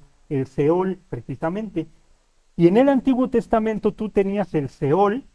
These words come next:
que es el centro de la tierra, o está debajo de la tierra, donde estamos nosotros, y estaba dividido en el seno de Abraham, o el paraíso, que ahí iban las almas de todos los que creían en Dios en el Antiguo Testamento.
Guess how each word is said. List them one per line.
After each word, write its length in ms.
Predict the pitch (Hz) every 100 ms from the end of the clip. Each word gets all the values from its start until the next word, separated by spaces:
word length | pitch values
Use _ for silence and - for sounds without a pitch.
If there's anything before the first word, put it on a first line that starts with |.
| _ _ _ _ _
que 140 | 151
es 140 | 160 -
el 120 | 160
centro 420 | - 160 156 156
de 100 | 147
la 120 | 143
tierra, 400 | - 160 143 160
o 140 | 196 117
está 240 | - 147
debajo 360 | 151 147 143 143
de 100 | 151
la 120 | 151
tierra, 360 | - 165 151 180
donde 200 | 120 117
estamos 340 | - 139 147
nosotros, 580 | 160 156 156 156 175 - _ _ _ - _ -
y 100 | 175
estaba 360 | 175 220 247
dividido 460 | 226 196 196 214 214
en 100 | 175
el 120 | 147
seno 380 | - 190 208 208
de 100 | 185
Abraham, 380 | 180 185 202 220 -
o 140 | 156
el 100 | 143
paraíso, 800 | - 160 202 220 214 151 160 - - _ _ _ _
que 120 | 156
ahí 180 | 151 208
iban 260 | 202 196 170
las 220 | 147 185
almas 340 | 185 190 170
de 120 | 143
todos 360 | - 175 170 165
los 160 | 139 -
que 140 | 139
creían 440 | 135 127 143 170
en 160 | 175 156
Dios 300 | 151 175 170
en 120 | 147
el 80 | 127
Antiguo 320 | 117 170 180
Testamento. 720 | 180 180 208 196 175 240 311